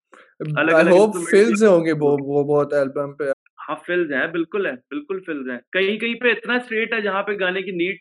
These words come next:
Speaker 2: थी straight होने की,
Speaker 1: हम्म।
Speaker 2: क्योंकि music का scene ही वही है कि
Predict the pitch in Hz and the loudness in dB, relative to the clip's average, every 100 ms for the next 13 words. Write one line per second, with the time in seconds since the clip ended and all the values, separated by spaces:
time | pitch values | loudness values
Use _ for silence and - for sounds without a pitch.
0 | 214 202 - 175 165 156 151 139 147 170 | -10 -8 -4 -2 0 -2 -4 -6 -6 -4
1 | 196 202 180 _ - 175 185 208 - 220 | -2 -2 -6 _ -8 -4 -4 -4 -6 -8
2 | 214 196 214 226 208 202 202 196 208 202 | -6 -8 -6 -4 -2 0 0 -2 -2 -2
3 | 190 | -4